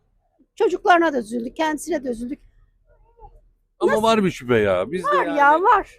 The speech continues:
Speaker 1: Olmaz mı? Durup durduk yerde olmaz. Yani bilmiyorum oradan düşen niye düşsün? Bir sebebi var.
Speaker 2: ifadelerde biraz ş-, şey olmasaydı aslında
Speaker 1: Yani o
Speaker 2: ilk
Speaker 1: mesajlaşmalar
Speaker 2: ifadelerde
Speaker 1: falan da çıkınca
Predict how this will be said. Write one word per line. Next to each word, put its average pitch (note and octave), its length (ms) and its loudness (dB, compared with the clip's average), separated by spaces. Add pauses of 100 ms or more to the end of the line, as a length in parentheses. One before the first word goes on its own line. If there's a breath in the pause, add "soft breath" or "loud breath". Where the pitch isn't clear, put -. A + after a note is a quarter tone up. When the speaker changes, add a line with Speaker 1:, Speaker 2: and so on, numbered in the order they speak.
Speaker 1:
Olmaz G4 460 4
mı? D4 140 -12
Durup F#4 200 -4
durduk F4 280 -4
yerde D#4+ 240 -2
olmaz. D4 520 0 (260)
Yani F4 400 0 (260)
bilmiyorum E4 460 0
oradan F#4 380 2
düşen F#4 380 -2 (360)
niye G4+ 240 4
düşsün? - 360 -16 (360)
Bir E4 40 -12
sebebi F4 180 -8
var. F#3+ 60 0
Speaker 2:
ifadelerde F#3+ 580 0
biraz F#3 260 -4
ş-, - 160 -20
şey - 220 -4
olmasaydı D#3+ 760 -4 (140)
aslında D4+ 400 -8
Speaker 1:
Yani E4+ 160 -4
o F4 80 -6
Speaker 2:
ilk E4+ 60 -4
Speaker 1:
mesajlaşmalar D#4+ 800 -4
Speaker 2:
ifadelerde D4 60 -10
Speaker 1:
falan E4 280 -4
da D#4+ 100 -8
çıkınca F4+ 420 -2